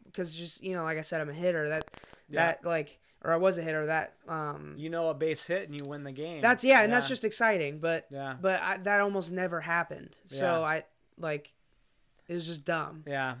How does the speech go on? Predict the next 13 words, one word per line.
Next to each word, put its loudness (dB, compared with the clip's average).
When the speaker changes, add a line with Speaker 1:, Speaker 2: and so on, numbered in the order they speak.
Speaker 2:
and 0
then, 6
uh, -12
you -4
know, 4
another 6
reason, 0
another 2
reason -2
to -4
like 0
it -2
is, -2